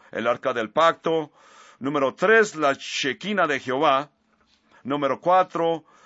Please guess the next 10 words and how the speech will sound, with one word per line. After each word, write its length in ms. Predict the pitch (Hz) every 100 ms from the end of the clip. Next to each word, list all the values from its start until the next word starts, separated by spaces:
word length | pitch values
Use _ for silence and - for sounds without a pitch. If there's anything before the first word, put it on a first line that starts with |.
| _ _ _ _
el, 560 | - 131 135 135 131 131
la, 560 | 127 127 127 127 123 117
el, 220 | 123 123
el 400 | 123 123 123 120
palabra 380 | 135 135 175 165
de 120 | 143
profecía." 720 | - 131 120 120 110 185 175
Y 40 | 135
número 320 | 151 131 117
cinco, 580 | - 220 214 185 185